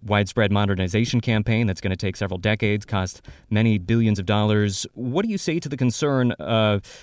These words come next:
Tom Kalina, that the U S may fall behind other countries? Uh, is that, uh, an acceptable,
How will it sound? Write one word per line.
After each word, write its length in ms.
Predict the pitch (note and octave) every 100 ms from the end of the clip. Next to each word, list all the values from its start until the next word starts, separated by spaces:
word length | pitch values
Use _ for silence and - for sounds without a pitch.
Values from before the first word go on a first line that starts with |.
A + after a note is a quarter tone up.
| -
Tom 200 | C3 B2+
Kalina, 440 | A#2+ G#2+ A2 A2 G2+
that 340 | G#2+ A2 G#2+
the 100 | A2+
U 220 | A2 B2+
S 360 | C3 B2 - -
may 340 | A#2 C3 C#3+
fall 300 | C#3+ C#3+ C#3+
behind 520 | C3+ B2+ C#3+ D3 C#3+ B2
other 220 | B2 B2+
countries? 580 | - G2+ - G2 F2+ G2+
Uh, 280 | G#2+ G2+ G2+
is 220 | G#2+ G2
that, 240 | A2+ B2+ -
uh, 280 | A#2+ A#2+ G#2+
an 80 |
acceptable, 840 | A#2 - - C#3 - A#2 C3+ C3 B2